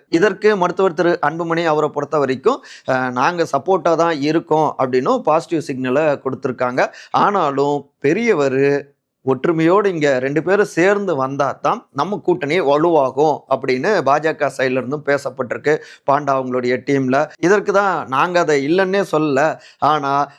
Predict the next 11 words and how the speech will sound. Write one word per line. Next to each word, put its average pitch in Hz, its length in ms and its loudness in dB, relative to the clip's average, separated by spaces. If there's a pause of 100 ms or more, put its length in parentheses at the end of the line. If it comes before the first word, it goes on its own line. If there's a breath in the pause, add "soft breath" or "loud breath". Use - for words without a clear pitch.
மருத்துவர் 196 520 2
ஐயா 175 300 2
தான், 165 300 0
பெரியவர் 165 440 2
தான் 139 240 0 (220 soft breath)
டி 190 140 4
எம் 262 200 2
கே 196 200 2
ரூட்ல 160 440 0
பயணிச்சிட்டு 131 520 -4
இருக்காரு, 131 360 0